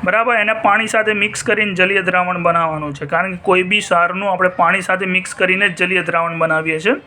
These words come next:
ઓકે, તો મીઠા એટલે સોડિયમ ક્લોરાઇડનું પાણી એટલે જલીય દ્રાવણ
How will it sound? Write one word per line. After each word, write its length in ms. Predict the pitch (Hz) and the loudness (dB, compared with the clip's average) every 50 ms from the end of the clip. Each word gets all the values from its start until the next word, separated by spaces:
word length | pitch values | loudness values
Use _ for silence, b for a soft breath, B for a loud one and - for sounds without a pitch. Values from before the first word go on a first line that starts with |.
| B B B B B B B B B B 180 | B B B B B B B B B B -4
ઓકે, 260 | 170 - 254 262 262 | 0 0 0 0 0
તો 180 | 262 233 214 | 0 0 0
મીઠા 580 | 190 185 190 190 208 - - 220 220 220 233 - 208 | 0 0 -2 -4 -6 -4 0 2 2 2 0 -2 -4
એટલે 200 | 185 185 190 180 | -4 -4 -2 -2
સોડિયમ 380 | - - 180 180 190 190 185 | -2 0 2 2 2 2 0
ક્લોરાઇડનું 760 | 180 - 190 190 202 202 208 208 214 214 208 214 208 202 208 - | 0 0 2 4 4 4 4 2 2 0 0 -2 -2 -2 0 2
પાણી 320 | 185 170 175 196 202 214 208 202 - - - - - - - - - - 262 | 2 4 4 2 0 -2 -4 -4 -6 -10 -18 -16 -16 -16 -18 -18 -12 -4 -2
એટલે 220 | 202 190 185 175 | 0 0 0 0
જલીય 340 | 156 170 175 190 208 214 208 | 2 2 2 2 4 2 2
દ્રાવણ 520 | 180 185 185 196 214 220 214 196 202 226 | 2 2 2 2 2 2 2 2 0 -2